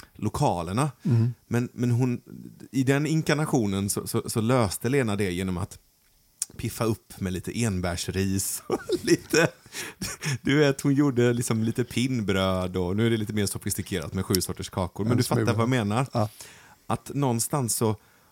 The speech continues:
Speaker 1: har ju den funktionen som Lena har, den här innerliga värdskapet,
Speaker 2: Mm.
Speaker 1: det är ju inte beroende av byggnad.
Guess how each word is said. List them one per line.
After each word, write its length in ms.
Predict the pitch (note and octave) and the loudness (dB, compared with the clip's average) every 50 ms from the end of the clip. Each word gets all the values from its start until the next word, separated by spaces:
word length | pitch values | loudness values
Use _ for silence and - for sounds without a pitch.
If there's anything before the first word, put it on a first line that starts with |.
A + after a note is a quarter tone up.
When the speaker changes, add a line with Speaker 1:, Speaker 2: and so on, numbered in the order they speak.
| _ _ | _ _
Speaker 1:
har 140 | _ - G2+ | _ 0 2
ju 100 | B2 C3 | 2 4
den 300 | B2+ C#3 B2+ A2 G2+ F#2+ | 4 4 2 2 0 -2
funktionen 880 | - - A#2+ B2 C3 C3+ - - - D#3+ D3+ D3 C#3+ C3 B2 A2+ A2 G2+ | -2 -2 -2 0 0 -2 -4 -2 0 0 2 0 0 0 0 0 0 0
som 200 | - G#2 G2 G2 | 0 0 0 0
Lena 240 | G2 F#2 E2+ C2+ | -2 -2 -4 -4
har, 380 | - G2+ G2 F2+ B1 C#2 - A2+ - - _ _ _ _ _ _ _ _ _ _ _ _ _ - | -4 -4 -4 -4 -4 -6 -8 -10 -14 -20 _ _ _ _ _ _ _ _ _ _ _ _ _ -8
den 80 | - G#2 | -6 -4
här 440 | F#2+ G2+ G2 F2 E2+ E2+ F#2 F#2+ F2+ _ _ _ _ _ _ _ _ _ _ _ _ _ _ _ _ _ _ _ _ _ _ _ _ _ _ _ _ _ _ _ _ _ _ _ _ _ _ _ _ _ _ _ | -2 -2 -2 -2 -4 -6 -8 -10 -14 _ _ _ _ _ _ _ _ _ _ _ _ _ _ _ _ _ _ _ _ _ _ _ _ _ _ _ _ _ _ _ _ _ _ _ _ _ _ _ _ _ _ _
innerliga 600 | - C#3+ C3 A#2+ G2+ F#2+ F#2 F#2 F#2+ G2 F#2+ F#2+ | -2 0 2 2 2 2 2 0 0 0 0 -2
värdskapet, 1120 | F2+ F2 B2 C3 A#2 G2 F#2 F2 - - - - D#2 B1+ - - - B2+ C3 - - - - - _ - | 0 0 0 0 0 -2 -4 -6 -8 -8 -6 -6 -8 -8 -8 -6 -6 -6 -6 -6 -8 -14 -16 -16 _ -2
Speaker 2:
Mm. 280 | A2+ A2 G#2+ G#2+ G#2+ F#2+ - _ _ - | 0 2 2 2 0 -4 -8 _ _ -12
Speaker 1:
det 140 | - G#2 A#2+ | -4 -2 0
är 40 | B2 | 2
ju 60 | C#3+ | 2
inte 180 | D3+ C#3+ A#2+ | 0 0 -2
beroende 600 | A2+ G2+ A2+ A#2+ B2 G#2 F#2 F#2+ F2 E2+ F2+ - - | -2 0 0 0 0 0 -2 -6 -6 -6 -8 -10 -10
av 380 | - - F#2 F2 D#2+ F#2 F#2+ - - _ _ _ _ _ _ _ _ _ _ | -10 -10 -10 -10 -12 -12 -14 -18 -20 _ _ _ _ _ _ _ _ _ _
byggnad. 580 | G#2 F#2 C3 C3 A2 G2 G2 A#2 G#2+ - - | -4 -2 -2 -2 -2 -4 -6 -6 -6 -8 -10